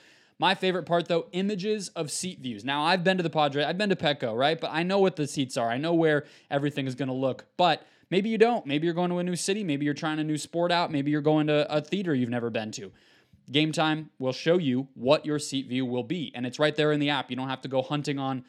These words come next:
some message board or something else. It's right there for you. Download the Game Time app, create an account, use the code Locked On N B A to get twenty dollars off your first purchase. Terms apply. Again, create an account, redeem the code Locked On N B A to get twenty dollars off. Download Game Time today. Last minute tickets, lowest price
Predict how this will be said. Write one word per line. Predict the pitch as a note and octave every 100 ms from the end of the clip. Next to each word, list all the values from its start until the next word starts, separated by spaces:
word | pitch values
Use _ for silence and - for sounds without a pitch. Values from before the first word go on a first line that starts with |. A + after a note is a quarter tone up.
| _
some | - D#3 C#3+
message | C#3+ C#3 C#3 A#2+
board | C#3 C3+
or |
something | C3 C#3 C3
else. | C#3 D#3 C3
It's | A2
right | B2+ B2+
there | B2+
for | B2 C3+
you. | B2+ G#2
Download | B2+ D#3+ F3
the | E3+
Game | F3
Time | E3 E3+
app, | E3+ E3+
create | E3 E3
an |
account, | F3+ F3 E3
use | E3+ F#3
the | F#3+
code | E3+ C#3+
Locked | C#3+ C#3+
On | C#3+
N | C#3 B2+
B | B2+
A | B2+ B2 - _ -
to | B2
get | A#2+
twenty | C#3 C3+
dollars | C3 C3 B2
off | A#2+ - _ _ _
your | B2 B2
first | - G#2+ -
purchase. | F3+ F#3+ F#3 F3
Terms | D3 B2+
apply. | - - E3+ F3
Again, | E3 D3+ D#3
create | D#3+ D3
an |
account, | D3 D#3+ D#3
redeem | C#3 C3+ C#3
the |
code | B2+ C#3
Locked | C3 C3 C3
On | B2
N | A#2
B | A2+
A | D#3 E3+ E3 _ _ _ _ _ _ -
to | F3
get | F#3+
twenty | E3 E3+
dollars | D#3+ D#3+ D#3
off. | D#3 B2+
Download | A#2 B2 B2
Game | B2+ B2+
Time | C3
today. | C3 D3+ E3+
Last | D#3+ D#3
minute | D#3+ D3+
tickets, | F3 F3+
lowest | A3 G#3+
price | F3+ E3 -